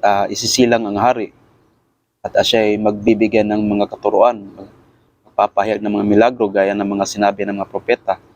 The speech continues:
Wala pang nakakagawa. So, ayun. At, ah, para din sa ating lahat yan. So, yung lupain dyan, medyo spiritual yan.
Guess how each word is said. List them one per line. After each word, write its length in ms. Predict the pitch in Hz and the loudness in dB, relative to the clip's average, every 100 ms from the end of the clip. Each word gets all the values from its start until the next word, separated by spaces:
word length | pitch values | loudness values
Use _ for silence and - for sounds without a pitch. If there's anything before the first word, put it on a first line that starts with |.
| _ _ _ _ _ | _ _ _ _ _
Wala 320 | 95 107 110 | 0 2 2
pang 240 | - 113 | 0 -4
nakakagawa. 680 | 110 107 110 101 110 120 - _ _ _ _ _ | -2 -2 -2 -2 2 2 0 _ _ _ _ _
So, 480 | - - 101 98 90 | -12 -2 0 2 2
ayun. 240 | 135 117 90 _ _ _ _ _ _ _ _ _ _ _ _ _ _ _ _ _ | 2 0 -4 _ _ _ _ _ _ _ _ _ _ _ _ _ _ _ _ _
At, 160 | 110 - 107 | -8 0 2
ah, 280 | 104 101 101 | 4 2 0
para 240 | 127 135 131 | 2 2 2
din 160 | 127 113 | 0 0
sa 160 | 107 | -2
ating 160 | 101 98 | -2 -2
lahat 180 | 95 - | -2 -2
yan. 140 | 95 90 - _ _ - | -6 -6 -18 _ _ -2
So, 160 | 156 | 2
yung 240 | 160 160 156 | 4 4 2
lupain 320 | 151 147 151 | 2 0 2
dyan, 240 | 131 123 | 2 2
medyo 340 | 123 120 120 120 | 0 2 2 2
spiritual 500 | 113 127 117 - 120 | 0 -2 -2 0 0
yan. 380 | 113 101 98 98 | 2 0 -2 -10